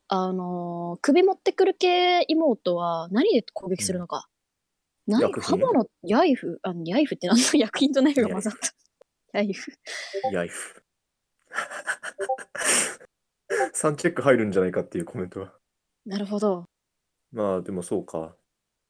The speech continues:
Speaker 2: でも自分も人の首を切るようなタイプの人間なんで、三チェック入らないんじゃないですかね。首を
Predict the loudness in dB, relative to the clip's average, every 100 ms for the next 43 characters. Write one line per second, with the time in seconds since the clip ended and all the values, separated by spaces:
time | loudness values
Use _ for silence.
0 | _ -2 0 0 0 0 0 0 2 2
1 | 0 _ _ _ _ 0 2 2 0 2
2 | 2 2 4 4 4 2 2 -2 -2 -2
3 | -2 -4 -4 -4 -4 -2 -2 0 0 0
4 | -2 -4 -2 -4 -6 -6 -4 -4 -10 _
5 | _ _ _ _ _ _ _ _ -6 -4
6 | -4 -6 -8 -4 0 2